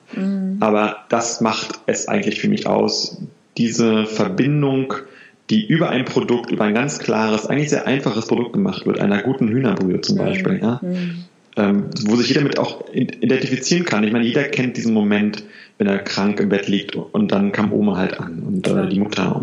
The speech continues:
Speaker 2: mit so einer tollen Hühnerbrühe. Das ist halt so ein, so ein wohliger Moment, ja. Und den, und den bringen wir sozusagen wieder zurück. Das ist halt unser, unser Wunsch, das Ganze.
Speaker 1: Absolut. Und das gelingt euch mehr als, zumal ja auch, äh, glaube ich, heute keine Großmutter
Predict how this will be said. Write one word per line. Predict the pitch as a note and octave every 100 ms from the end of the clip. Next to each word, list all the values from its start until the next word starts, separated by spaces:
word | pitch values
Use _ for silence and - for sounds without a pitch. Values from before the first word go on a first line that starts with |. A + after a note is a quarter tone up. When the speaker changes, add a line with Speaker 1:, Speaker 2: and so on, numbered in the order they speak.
| -
Speaker 2:
mit | -
so | -
einer | F#3+ F3 - -
tollen | - F#2+ F#2+ G2
Hühnerbrühe. | G2 G#2 G2+ G2+ - - -
Das | A#2+
ist | A2+
halt | B2 A#2
so | B2
ein, | A#2 A2+
so | A#2
ein | G#2+
wohliger | C3 C#3 B2
Moment, | A#2 A#2+ A#2 F#2+
ja. | G2 G#2+ - - - - -
Und | G#2+ A2
den, | B2 C3 B2 -
und | A2+ G#2+
den | A#2 A#2+
bringen | A2 A#2
wir | A2
sozusagen | A2 - G#2+ G#2 G#2 G#2
wieder | G#2 G2+
zurück. | - F2+ G2 -
Das | A2 G2
ist | G#2
halt | G2
unser, | G#2 F#2+ F#2+ -
unser | F2+ F#2
Wunsch, | F2+ F#3 - -
das | F3+
Ganze. | F3 F#3 F#3+
Speaker 1:
Absolut. | F#3 F3+ E3+ -
Und | F3 -
das | F3+ F3+
gelingt | - F3+ G3 G3
euch | F3 F3
mehr | E3+ F#3
als, | D#3 E3 E3+
zumal | - F#3 F3 F#3
ja | F3+
auch, | D#3 F3 -
äh, | F3 E3+
glaube | E3+ E3+
ich, | F3
heute | F#3 F#3 F#3
keine | - F#3 F#3
Großmutter | F3+ F#3 - G3 F#3+ F#3